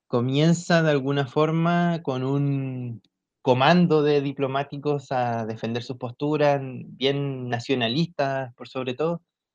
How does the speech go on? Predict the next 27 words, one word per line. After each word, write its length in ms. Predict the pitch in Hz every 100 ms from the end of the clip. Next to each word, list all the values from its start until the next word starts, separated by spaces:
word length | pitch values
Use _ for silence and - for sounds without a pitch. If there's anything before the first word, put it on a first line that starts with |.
| _ -
y 60 |
nosotros 300 | 123 160 175
aquí 160 | 180 180
en 120 | 175
Chile 240 | 185 180
lo 100 | 180
vimos, 400 | 180 196 180 214 - _
porque 540 | 131 127 131 127 123 - _ _ _ _
como 240 | 113 113
nunca 340 | 147 208 233 220
antes, 540 | 180 170 196 - - - _
el, 680 | 123 113 113 110 107 104 101 _ _ _ _ _ _ _ _
eh, 520 | 120 113 110 104 104 104
el 100 | 107
embajador 1000 | 110 113 123 117 135 139 135 131 127 123
Chubut, 440 | 127 127 233 - _ _ _ _ _ _ _
embajador 340 | 113 110 120 120
de 120 | 123
China 180 | 135 135
en 100 | 131
Chile, 240 | 170 202 _ _ _ _ _
hizo 680 | - 160 - - 180 185 180
una 380 | 151 139 143 143
sesión 360 | - 123 151 147
online, 380 | 151 165 208 220 -
un 160 | 139
webinar 440 | 135 165 180 233